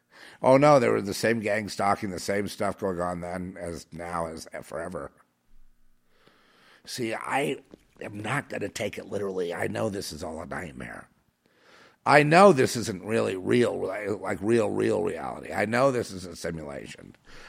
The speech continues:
I know this is a test by God. But I also know that all there is is God.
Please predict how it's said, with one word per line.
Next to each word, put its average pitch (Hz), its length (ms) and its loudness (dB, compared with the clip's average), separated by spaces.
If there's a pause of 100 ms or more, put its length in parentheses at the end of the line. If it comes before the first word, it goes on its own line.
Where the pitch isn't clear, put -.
I 117 140 4
know 143 260 6
this 139 180 0
is 107 140 -8
a 101 80 -4
test 95 400 -6
by 76 140 -6
God. 60 420 -10 (1000)
But 117 120 4
I 117 40 8
also 147 260 8
know 127 200 4
that 117 120 0
all 123 300 6
there 135 160 4
is 110 240 0
is 90 120 -8
God. 55 380 -8